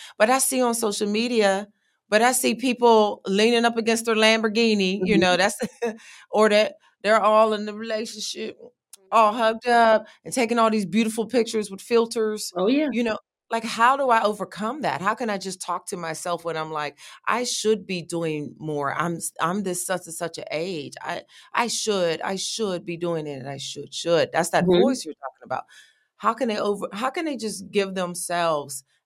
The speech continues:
Speaker 1: affirmation? You know, how can we give ourselves affirmation when there's just so much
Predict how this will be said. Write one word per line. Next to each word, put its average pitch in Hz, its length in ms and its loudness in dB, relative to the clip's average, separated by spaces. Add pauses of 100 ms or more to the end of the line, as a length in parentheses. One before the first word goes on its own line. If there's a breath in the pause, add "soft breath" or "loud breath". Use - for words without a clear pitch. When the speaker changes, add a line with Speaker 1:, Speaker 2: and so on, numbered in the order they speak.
Speaker 1:
affirmation? 151 1040 -4 (460)
You 175 160 -2
know, 143 260 -2
how 170 160 -4
can 190 160 0
we 254 220 4
give 208 260 4
ourselves 160 640 0
affirmation 151 720 -6
when 135 140 -8
there's 135 160 -10
just - 340 -10
so 165 300 2
much 151 560 -4